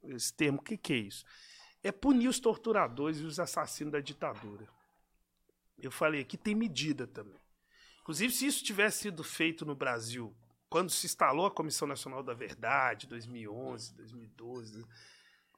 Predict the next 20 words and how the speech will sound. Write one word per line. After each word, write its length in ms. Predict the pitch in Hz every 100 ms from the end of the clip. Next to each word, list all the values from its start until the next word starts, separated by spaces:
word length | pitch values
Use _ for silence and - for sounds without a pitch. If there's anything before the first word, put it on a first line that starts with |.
| _
o 60 | -
Bolsonaro 520 | 269 247 220 180 170
não 80 | 165
era 160 | 160
presidente 400 | 156 160 135 120
da 80 | 117
República. 520 | 117 - - - - - _ _ _ _ _ _ _ _ _ - - - - - _ _ _
E 80 | 240
o 60 |
que 160 | 254 339
que 140 | 330
é 40 | 240
isso? 440 | 170 139 120 - -
É, 300 | 196 208 208 -
é 80 | 226
punir 600 | - 320 285 208 262 294
quem 260 | - - 254
praticou 400 | 269 269 - 294
os 120 | 294
crimes 460 | - 247 254 285